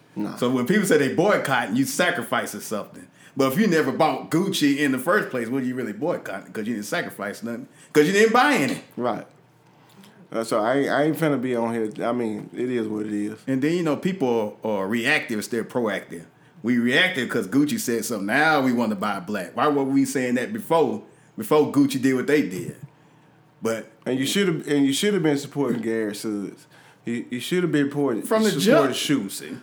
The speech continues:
Speaker 1: You shoulda been supporting Sleep for the Rich. Just imagine if, if everybody bought something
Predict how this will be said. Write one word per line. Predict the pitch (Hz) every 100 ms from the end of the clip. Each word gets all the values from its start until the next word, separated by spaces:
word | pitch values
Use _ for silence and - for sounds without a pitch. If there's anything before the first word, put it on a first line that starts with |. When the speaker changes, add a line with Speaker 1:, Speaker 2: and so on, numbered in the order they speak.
| -
Speaker 1:
You | 135
shoulda | 135 208 202
been | 165 156
supporting | 143 143 156 143 117
Sleep | - - 139 135
for | 123
the | 113
Rich. | 117 - - - - _ _ 147
Just | 175 190
imagine | 180 175 160 151
if, | 151 139 143
if | 139
everybody | 139 160 156 143 139 123
bought | 131 131
something | - 139 135 110